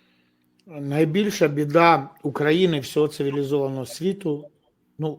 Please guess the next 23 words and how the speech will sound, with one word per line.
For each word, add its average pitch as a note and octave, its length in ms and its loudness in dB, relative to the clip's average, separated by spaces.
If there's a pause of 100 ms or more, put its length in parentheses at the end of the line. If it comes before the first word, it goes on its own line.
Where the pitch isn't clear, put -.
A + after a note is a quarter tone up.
я D3+ 140 2
би D3+ 80 2
сказав, C#3+ 340 0
найбільша C#3+ 460 -2
біда C#3 260 -2
зараз C3 300 -4
Трампа, F#2+ 460 -12
але A#2+ 160 -6
на B2+ 120 -6
другому C#3+ 320 -2
місці D3 380 -4
ми. A2 220 -8 (160)
Тому C#3+ 260 -4
що C#3+ 280 -2 (840)
Україна E3 640 4
воює D3+ 480 4
якби D3 420 4
за C3 180 -2
цінності, D#3 920 -4
і B2+ 80 -8
мало D3 300 2
того, C3+ 420 -2 (120)
е, B2+ 440 -6